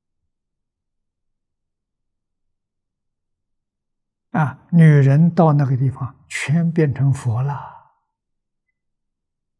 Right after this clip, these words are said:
身有无量相，相有无量好了。二乘到那里都变成菩萨了。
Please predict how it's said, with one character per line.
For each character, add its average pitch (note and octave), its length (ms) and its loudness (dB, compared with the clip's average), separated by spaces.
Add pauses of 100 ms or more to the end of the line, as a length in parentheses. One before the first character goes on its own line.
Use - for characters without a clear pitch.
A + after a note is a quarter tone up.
身 F3+ 380 4
有 D#3 160 6
无 C3+ 240 2
量 D3 280 2
相， C3 400 0
相 C#3 300 0
有 B2+ 160 2
无 A#2 180 -2
量 B2 240 0
好 C3 300 -8
了。 - 380 -14 (1700)
二 G#3 260 4
乘 E3 240 2
到 F3 160 2
那 D#3 100 2
里 D3+ 160 2
都 D#3 180 0
变 D3 220 2
成 B2 160 0
菩 A2+ 220 -4
萨 A#2+ 260 -8
了。 - 100 -18